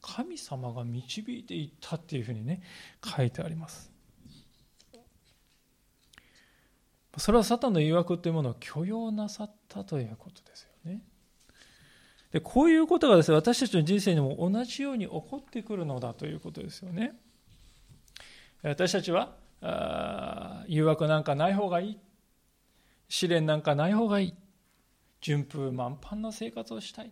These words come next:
信仰を歩んでいきたい。まあ、そういう信仰こそが祝福された信仰だよな、信仰生活だよな、とこう思って憧れるわけですけれども、実は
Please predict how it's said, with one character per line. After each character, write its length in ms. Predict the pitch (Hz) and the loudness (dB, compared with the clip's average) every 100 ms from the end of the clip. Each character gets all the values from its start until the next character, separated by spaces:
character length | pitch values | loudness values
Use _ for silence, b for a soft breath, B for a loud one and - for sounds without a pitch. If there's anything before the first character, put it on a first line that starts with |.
| _ | _
信 260 | - 160 147 | -10 -8 -6
仰 180 | 156 147 | -6 -6
を 80 | 151 | -4
歩 140 | 160 | -6
ん 40 | |
で 80 | 202 | -6
い 40 | 226 | -8
き 120 | - | -14
た 80 | 190 | -20
い。 80 | - _ _ _ b b b b - | -20 _ _ _ b b b b -4
ま 80 | |
あ、 20 | 151 | -2
そ 200 | - 202 | 4 4
う 40 | |
い 240 | 220 220 | 4 2
う 80 | 208 B B | 0 B B
信 200 | - 202 | -4 -4
仰 180 | 196 208 | 0 -2
こ 160 | 202 285 | -4 -8
そ 160 | 311 208 | -4 2
が 340 | 190 139 - - | 6 4 2 -10
祝 380 | - - - 117 | -6 -4 -2 -2
福 220 | - 143 | 0 -4
さ 180 | - 135 | -4 -6
れ 100 | 156 | -4
た 160 | 196 | -6
信 300 | 185 180 180 | -6 -8 -10
仰 220 | 170 160 151 | -6 -4 -4
だ 80 | |
よ 120 | 131 120 | -6 -10
な、 260 | 120 160 | -12 -14
信 200 | 180 147 | -12 -10
仰 140 | 135 135 | -6 -6
生 160 | 147 | -4
活 220 | 131 127 - | -4 -4 -8
だ 80 | |
よ 60 | 208 | -6
な、 340 | 175 226 254 269 | 0 2 0 0
と 160 | 190 | 2
こ 140 | - 143 | 6 6
う 40 | |
思 140 | 151 | 6
っ 80 | 190 | 4
て 100 | 160 | 4
憧 320 | 135 160 156 170 | 2 2 2 4
れ 100 | 143 | 4
る 60 | |
わ 100 | 131 | 0
け 140 | 120 160 | -2 -8
で 80 | 165 | -12
す 100 | - | -12
け 60 | |
れ 60 | 156 | -10
ど 60 | |
も、 440 | 160 233 214 196 _ _ _ _ _ _ _ _ _ - | -6 -4 -4 -8 _ _ _ _ _ _ _ _ _ -14
実 320 | 147 - 220 | -12 -10 -8
は 160 | 240 | -8